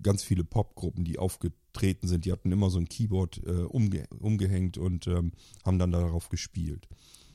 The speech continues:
Und, ähm, ich hab ja nach irgendwas Kompakterem gesucht, ähm, was ich mal eben schnell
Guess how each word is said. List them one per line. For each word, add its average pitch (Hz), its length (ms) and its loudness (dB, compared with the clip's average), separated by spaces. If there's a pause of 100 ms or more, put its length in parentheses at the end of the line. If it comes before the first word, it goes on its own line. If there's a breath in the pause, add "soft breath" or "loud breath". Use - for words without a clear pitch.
(200 loud breath)
Und, 90 260 -2
ähm, 82 300 0
ich - 320 -4
hab 107 200 0
ja 101 140 4
nach 95 300 -2
irgendwas 117 360 -2
Kompakterem 101 720 -2
gesucht, 104 600 -2 (100)
ähm, 92 340 0
was 92 180 0
ich 92 100 -6
mal 90 220 -2
eben 101 180 0
schnell 95 360 0